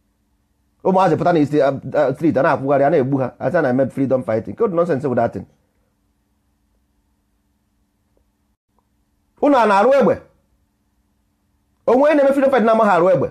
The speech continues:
Unu ọ ma, mmadụ n'ime unu ma arụ egbe? Mmadụ one n'ime unu maara ihe na-agba agba? Mmadụ kpọtara gị, gasa gị dị, enweghị,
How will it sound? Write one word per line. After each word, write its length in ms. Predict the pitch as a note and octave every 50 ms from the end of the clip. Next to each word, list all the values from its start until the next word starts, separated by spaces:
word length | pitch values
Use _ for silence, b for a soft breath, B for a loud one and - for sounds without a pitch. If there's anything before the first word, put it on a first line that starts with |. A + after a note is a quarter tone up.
| -
Unu 160 | - C4+ C#4+ A#3+
ọ 80 | G3+ F#3+
ma, 140 | F3+ F3 - - - -
mmadụ 180 | A3+ C#4 A3+ A#3
n'ime 180 | A#3+ A#3 A3
unu 120 | A#3 G3+ E3+
ma 120 | D#3+ D#3
arụ 140 | D#3 E3 F#3 F3+
egbe? 140 | C3 G2 - - _ _ _ _ _ _ _ _ _ _ _ _ _ _ _ _ _ _ _ _ _ _ _ _ _ _ _ _ _ _ _ _ _ _ _ _ _ _ _ _ _ _ _ _ _ A3+
Mmadụ 200 | C#4+ D4 C#4 B3
one 120 | B3 C4
n'ime 240 | B3+ C#4 C4+ A#3 A#3+
unu 160 | B3 A#3 G3+
maara 240 | F#3 E3+ G#3 G#3+ G#3
ihe 120 | G#3+ A3
na-agba 340 | G#3 F#3+ F#3 F3+ F#3 F#3 F3+
agba? 180 | E3+ D#3+ D#3+ D3+ - _ _ _ _ _ _ _ _ _ _ _ _ _ _ _ _ _ _ _ _ _ _ _ _ _ _ _ _ _ _ _ _ _ _ _ _ _ _ _ _ _ _ _ _ _ _ _ _ _ _ _ _ _ _ _ _ _ _ _ _ _ _ _
Mmadụ 240 | - E3+ G#3+ G#3 F#3+
kpọtara 320 | F#3 E3+ D3+ F3 D#3+ D#3 D#3
gị, 60 | E3
gasa 240 | F#3+ F#3+ - G#3 F#3+
gị 100 | F3 F3
dị, 100 | E3+ E3+ D3+
enweghị, 240 | - F#3 G3 F#3